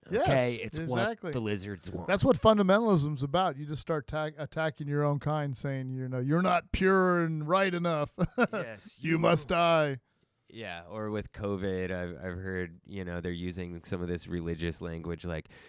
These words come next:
Speaker 1: "You're a covid denier.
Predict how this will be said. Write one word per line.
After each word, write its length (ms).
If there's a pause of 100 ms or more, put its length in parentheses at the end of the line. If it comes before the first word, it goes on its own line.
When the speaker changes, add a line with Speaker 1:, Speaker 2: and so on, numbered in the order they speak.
(440)
Speaker 1:
"You're 300
a 240 (140)
covid 440 (100)
denier. 1000